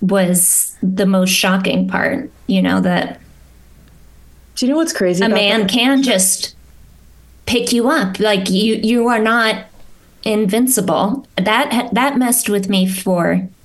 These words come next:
Speaker 1: years.
Speaker 2: My friend that I was telling you about, the one with the Southern accent, she actually
Speaker 1: Mm-hmm.
Speaker 2: called my ex-fiance once and she goes, "You know, I'm really scared for her about you because she's not afraid of you,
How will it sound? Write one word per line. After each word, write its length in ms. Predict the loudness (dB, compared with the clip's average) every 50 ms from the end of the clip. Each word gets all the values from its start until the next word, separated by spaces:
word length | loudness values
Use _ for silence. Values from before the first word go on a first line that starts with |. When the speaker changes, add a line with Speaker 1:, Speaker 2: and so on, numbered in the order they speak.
| -20 -20 -20 -20 -12 -6
Speaker 1:
years. 720 | -2 0 0 0 0 -2 -2 -2 -2 -2 -4 -4 -8 -14 -20 -20 -20 -20 -20 -20 -20 -14 -8 -4
Speaker 2:
My 240 | -2 0 0 0
friend 340 | 0 0 0 0 2 2 2
that 80 | 2 2
I 80 | 2
was 160 | 0 0 -2 0
telling 240 | 0 0 2 2
you 80 | 2 2
about, 240 | 2 2 2 0 0
the 60 | 0
one 120 | 0 2
with 80 | 0 0
the 80 | -2 -2
Southern 320 | -2 -2 0 0 0 0
accent, 560 | 0 0 -2 -2 -2 -2 0 0 -2 -2 -4 -8 -10
she 220 | -8 -4 -2 -2 -2
actually 280 | -2 -2 -2 -2 0 0
Speaker 1:
Mm-hmm. 60 | 2
Speaker 2:
called 340 | 2 2 2 0 0 -2 -4 -8 -14 -12 -6
my 420 | -2 0 0 0 0 0 0 -2 -4 -8 -14 -20 -20 -20 -20 -18 -8 -4
ex-fiance 680 | -4 -4 -4 -4 -4 -2 0 0 0 -2 -2 -2 -2 -2
once 300 | -2 -2 -2 -2 -2 -2
and 100 | -4 -4
she 140 | -2 -2
goes, 400 | 0 0 0 0 0 -2 -4 -8 -10 -10 -8 -8 -8 -8 -10 -16 -20 -18 -8 -4
"You 80 | -2
know, 160 | 0 0 2 2
I'm 120 | 2 2
really 220 | 2 2 2 0 0
scared 600 | -2 -4 -4 -2 -2 0 0 2 2 0 -2 -2
for 200 | -4 -4 -4 -4
her 520 | -4 -4 -2 0 0 0 0 -2 -4 -6 -6 -6
about 320 | -2 -2 0 0 -2 -2
you 400 | -2 -2 0 0 -2 -2 -4 -8 -10 -10 -8
because 480 | -8 -4 -2 -2 0 0 0 -2 -2
she's 240 | -2 -2 -2 -2 0
not 240 | 0 0 0 0 0
afraid 420 | -2 -4 -4 -2 -2 0 0 0 -2
of 140 | -2 -4 -4
you, 300 | -4 -4 -4 -4 -6